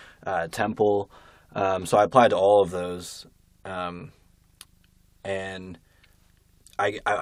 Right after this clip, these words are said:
I kn-, I came to visit Temple, and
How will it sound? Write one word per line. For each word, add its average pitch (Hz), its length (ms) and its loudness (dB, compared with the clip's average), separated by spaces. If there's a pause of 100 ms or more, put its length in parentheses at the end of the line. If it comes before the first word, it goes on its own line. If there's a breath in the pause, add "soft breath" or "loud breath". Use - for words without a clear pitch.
I 110 40 4
kn-, 120 200 2
I 117 80 2
came 156 240 0
to 139 100 4
visit 123 440 0 (100)
Temple, 147 580 -2 (760 soft breath)
and 98 440 -8